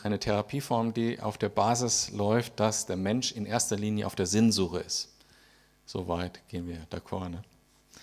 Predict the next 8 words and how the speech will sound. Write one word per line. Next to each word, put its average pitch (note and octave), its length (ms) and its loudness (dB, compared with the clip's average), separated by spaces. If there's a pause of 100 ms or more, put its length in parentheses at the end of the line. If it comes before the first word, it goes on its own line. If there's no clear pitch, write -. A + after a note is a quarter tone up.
(300)
Der C3 100 8
hat D3 80 4
Folgendes D3 340 6
erlebt. A#2 460 4 (1080)
Der B2+ 380 6
hat, D3 340 0
äh, B2 380 4
seine A#2+ 580 4